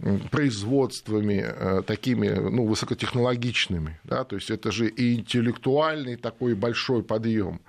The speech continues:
Вот, и люди это помнят прекрасно. И когда сегодня, эм,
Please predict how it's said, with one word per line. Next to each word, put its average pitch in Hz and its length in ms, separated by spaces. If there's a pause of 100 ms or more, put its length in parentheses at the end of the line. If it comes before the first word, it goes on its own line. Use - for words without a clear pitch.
(360)
Вот, 147 340
и 127 100
люди 208 220
это 208 160
помнят 196 400
прекрасно. 104 580
И 120 360 (340)
когда 127 340
сегодня, 147 640
эм, 123 320